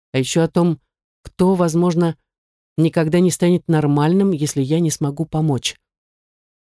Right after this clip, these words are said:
Слёзная речь королевы, личная просьба короля, взгляд Варлана, полный надежды, и разочарование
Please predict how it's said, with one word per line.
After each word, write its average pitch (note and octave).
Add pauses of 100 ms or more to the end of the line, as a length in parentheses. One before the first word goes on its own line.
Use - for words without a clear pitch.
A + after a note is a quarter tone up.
(360)
Слёзная D3
речь C#3
королевы, D#3 (800)
личная C#3+
просьба C3+
короля, C3+ (880)
взгляд C#3
Варлана, D#3
полный F3
надежды, E3 (480)
и E3
разочарование E3